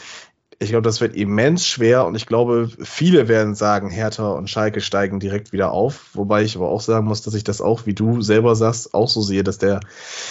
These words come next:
dass der, äh, Berliner Sportclub, äh, glaube ich, zusehen sollte, nochmal vielleicht zu Hause ein bisschen aufzuräumen, bevor man dann irgendwie wieder bei dem, beim Quartett der Großen mitspielen wollen würde.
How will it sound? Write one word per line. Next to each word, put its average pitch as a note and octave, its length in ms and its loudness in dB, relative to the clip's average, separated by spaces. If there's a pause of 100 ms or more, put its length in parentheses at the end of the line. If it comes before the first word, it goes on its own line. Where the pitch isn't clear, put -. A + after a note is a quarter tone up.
(240)
dass - 160 -4
der, F#2+ 440 4
äh, F#2+ 560 -4
Berliner G2+ 600 2
Sportclub, G#2 720 0
äh, F#2+ 340 0 (840)
glaube A2+ 200 4
ich, A#2 100 -2
zusehen A#2+ 340 4
sollte, A#2 240 4
nochmal A#2 260 0
vielleicht A2+ 300 2
zu G2+ 100 0
Hause A#2 200 2
ein A2 40 0
bisschen G#2+ 160 -4
aufzuräumen, B2+ 880 2
bevor A#2+ 320 -2
man A2+ 200 0
dann A2 180 0
irgendwie A2+ 500 -2
wieder G#2+ 380 2
bei G#2 180 -2
dem, G#2 320 -2
beim G#2 200 -2
Quartett A2+ 360 -4
der A2 80 4
Großen A2+ 380 0
mitspielen F#2+ 640 -2
wollen F#2+ 280 0
würde. G2+ 320 0